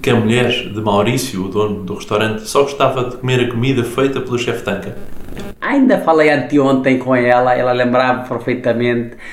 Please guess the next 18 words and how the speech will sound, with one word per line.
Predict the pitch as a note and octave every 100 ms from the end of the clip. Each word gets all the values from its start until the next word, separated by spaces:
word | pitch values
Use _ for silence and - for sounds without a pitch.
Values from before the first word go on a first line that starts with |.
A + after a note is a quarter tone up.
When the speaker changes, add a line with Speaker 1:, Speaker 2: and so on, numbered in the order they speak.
| - - -
Speaker 2:
Ah, | - A#2+ A#2+ A2+ A2+ -
ficou | C3 C#3+ B2+ B2 A#2+
com | - C3
muito | C3+ D3+ D3+
contente, | C3+ C3 C#3 C3
eu | C3+
tinha, | B2+ B2+ B2 A#2+ A#2+
não, | C3
não | B2+ C3+ B2+
falava | C3 C3 B2
há |
algum | A#2+ B2
tempo. | B2+ B2+ A#2+ - B2+ - - - - - -
Ela | D#3 D#3 - - -
ainda | - F#3+ A3 A3
lembra | F3 E3 E3 E3 D#3+
que, | D#3
"Ah, | B3 C4+ C4+ C4+ B3+ A3+ G#3+